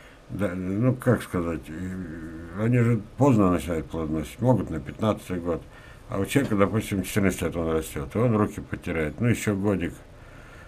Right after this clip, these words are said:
буду объедаться грецкими орехами. Ага, черта два, не, не годятся они для Сибири. Вот. Это направление я только начал и закончил, мне просто рук не хватило.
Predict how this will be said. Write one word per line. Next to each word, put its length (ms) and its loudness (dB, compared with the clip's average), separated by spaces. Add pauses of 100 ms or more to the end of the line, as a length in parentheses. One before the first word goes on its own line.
(160)
буду 340 0
объедаться 640 2
грецкими 560 -4
орехами. 440 -4
Ага, 300 -4
черта 360 -12
два, 260 -4
не, 180 -4
не 140 -4
годятся 420 0
они 160 0
для 160 -4
Сибири. 480 -4 (880)
Вот. 340 -4 (200)
Это 240 -2
направление 720 4
я 100 6
только 320 0
начал 380 2
и 20 0
закончил, 580 -4
мне 200 -2
просто 320 -4
рук 180 -4
не 80 -4
хватило. 600 -8